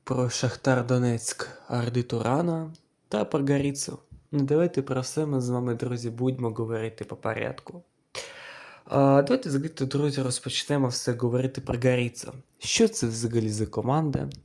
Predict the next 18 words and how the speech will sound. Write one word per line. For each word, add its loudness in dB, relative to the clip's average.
В 4
якому 6
вона 4
грає 4
взагалі 2
в 0
чемпіонаті? 0
Давайте 4
про 0
все 2
ми 4
з -2
вами, 2
друзі, -4
будемо -4
говорити -2
по -10
порядку. -10